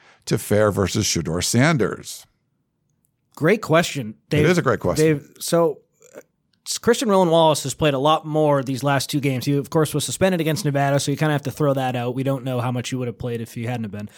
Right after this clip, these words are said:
Speaker 2: in that first half. But against Stanford, he played a little bit more than Damani Jackson. Against Arizona State, he played over Sierra Wright. Jacoby Covington has even played a little bit.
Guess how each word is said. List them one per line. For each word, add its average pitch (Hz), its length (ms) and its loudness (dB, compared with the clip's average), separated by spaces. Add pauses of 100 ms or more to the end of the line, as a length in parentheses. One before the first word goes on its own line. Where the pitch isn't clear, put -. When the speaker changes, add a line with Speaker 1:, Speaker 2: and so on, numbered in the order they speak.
(240)
Speaker 2:
in 139 80 -4
that 127 100 -2
first 151 240 0
half. - 240 -12 (340)
But 156 300 -2 (260)
against 156 240 -2
Stanford, 202 420 2
he 170 80 2
played 180 240 2
a - 20 0
little 175 140 2
bit 170 100 4
more 160 360 4
than 143 340 0
Damani 143 340 0
Jackson. 160 520 0
Against 147 440 0 (280)
Arizona 151 340 2
State, 170 320 2
he 147 80 -2
played 160 240 0
over 143 160 2
Sierra 147 340 2
Wright. 151 360 2
Jacoby 143 340 -2
Covington 165 380 0
has 139 120 -2
even 143 200 -2
played 151 240 0
a - 20 -2
little 147 180 -2
bit. 143 240 -2